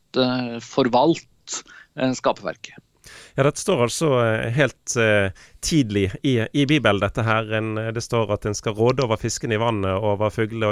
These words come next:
Speaker 2: under himmelen, og alle dyr som de kryver, kryver på jorden. Eh, du skriver om et forvalteransvar, men dette med å råde over, det kan jo tolkes både som å,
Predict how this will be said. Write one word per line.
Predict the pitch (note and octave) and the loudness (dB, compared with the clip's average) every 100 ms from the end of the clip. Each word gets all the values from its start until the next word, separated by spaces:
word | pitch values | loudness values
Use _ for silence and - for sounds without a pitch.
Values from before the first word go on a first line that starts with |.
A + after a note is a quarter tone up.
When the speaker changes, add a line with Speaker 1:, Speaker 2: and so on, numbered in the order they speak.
| A2+ | 0
Speaker 2:
under | G#2+ G#2+ | 0 0
himmelen, | A2 A#2+ A2 | 0 0 2
og | G2 | 2
alle | A2+ B2 | 2 2
dyr | B2 | 0
som | - A2+ | -2 -4
de | G#2 | -4
kryver, | - C#3+ G#2+ - - | -2 0 0 -4 -8
kryver | F3 C3+ F#2 F#2+ - | -2 0 0 -2 -6
på | - B2 | -4 -2
jorden. | D#3+ G2+ D#3 - - - - - - | 0 0 -2 -8 -20 -20 -20 -20 -10
Eh, | - - D#3 | -6 -4 -2
du | E3+ | 0
skriver | - G3+ | 2 2
om | D#3+ | 2
et | C3 - | 0 0
forvalteransvar, | C3 D#3+ - A#2 - G2+ - G#2 E2+ F#2 | 0 0 2 -2 -2 -4 -2 0 0 0
men | A#2 | -4
dette | C3+ E3 | -4 -4
med | D#3 - | -4 0
å | B2 - A#2 | -2 -2 0
råde | C3 E3+ C#3 | 2 2 2
over, | C3 A#2+ E2 F#2+ | 4 4 2 -4
det | A#2+ | -6
kan | D#3 | -4
jo | C3 | -4
tolkes | - A#2+ D#3+ - | -2 -4 -4 -6
både | B2+ C3+ | -4 -2
som | C3+ A#2 | -4 -2
å, | G#2+ | -2